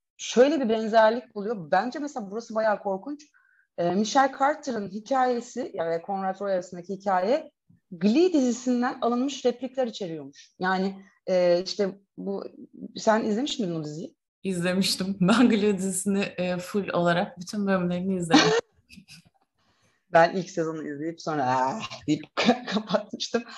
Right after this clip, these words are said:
Speaker 1: Ya oradaki bu ana karakter, evet, bir Lea Michele miydi o ismi?
Speaker 2: Evet, evet.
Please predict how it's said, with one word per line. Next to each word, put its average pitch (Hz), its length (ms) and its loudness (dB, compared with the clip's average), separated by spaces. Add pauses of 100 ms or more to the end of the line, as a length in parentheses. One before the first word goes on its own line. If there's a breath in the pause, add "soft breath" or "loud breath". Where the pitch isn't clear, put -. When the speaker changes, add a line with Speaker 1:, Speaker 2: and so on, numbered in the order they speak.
(260 loud breath)
Speaker 1:
Ya 175 120 4
oradaki 214 340 0
bu 233 200 0
ana 214 260 -4
karakter, 202 500 -2
evet, 196 320 -4
bir 151 400 -8
Lea 175 200 4
Michele 170 380 -4
miydi 127 300 -8
o - 100 -10 (100)
ismi? 131 320 -10
Speaker 2:
Evet, 160 160 -2 (240)
evet. 151 180 -4